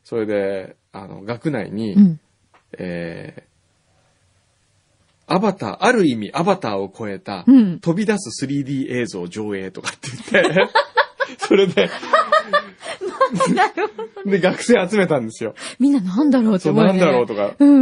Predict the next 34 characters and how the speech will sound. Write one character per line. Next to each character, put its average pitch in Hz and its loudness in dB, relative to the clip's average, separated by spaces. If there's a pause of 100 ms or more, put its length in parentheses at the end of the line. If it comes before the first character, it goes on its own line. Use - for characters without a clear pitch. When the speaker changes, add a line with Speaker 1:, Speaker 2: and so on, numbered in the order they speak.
Speaker 2:
ん。 190 -4
ア 247 2
バ 349 2
タ 269 2
ー 277 2
超 359 4
え 294 2
ち 339 -4
ゃ - -2
う。 359 0
Speaker 1:
そ 123 0
う。 - -20 (260)
飛 170 0
び 214 -4
出 226 2
す 156 0
映 117 2
像 113 -4
っ 110 -14
て - -10
い 107 -4
う - -8
ね。 165 -8 (580)
<laughs> - -6
そ 180 -4
れ 170 -2
で、 165 2
あ 117 -2
の、 113 -4
最 131 -4
初 131 -6
に、 170 -2
Speaker 2:
う 285 2
ん。 262 -4